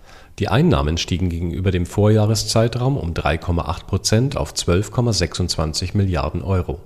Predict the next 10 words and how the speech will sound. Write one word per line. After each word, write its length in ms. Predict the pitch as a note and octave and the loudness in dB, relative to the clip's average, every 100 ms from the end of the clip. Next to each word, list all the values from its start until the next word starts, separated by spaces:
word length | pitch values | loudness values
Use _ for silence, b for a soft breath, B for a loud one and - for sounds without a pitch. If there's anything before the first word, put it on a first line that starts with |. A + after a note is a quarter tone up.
| - - - B B B B | -20 -20 -20 B B B B
Das 120 | F#2+ | -4
Unternehmen 500 | A#2 A2 A#2+ C3+ D#3+ | 0 2 6 6 6
senkte 440 | A#2 F2+ G2+ - - | 6 4 2 0 0
allerdings 440 | G#2+ G#2+ A#2+ - | 2 2 -2 0
teilweise 540 | - G2+ G#2+ D#2 E2+ | 2 4 4 2 0
die 120 | F2 G#2 | -4 0
Prognose 500 | A2+ G#2 E2+ E2 F2 | 0 2 0 0 -2
für 140 | F2+ | -2
das 180 | F#2 - | -2 -2
Gesamtjahr. 640 | G#2 A2 G2+ - B1+ - | 0 2 0 0 -4 -6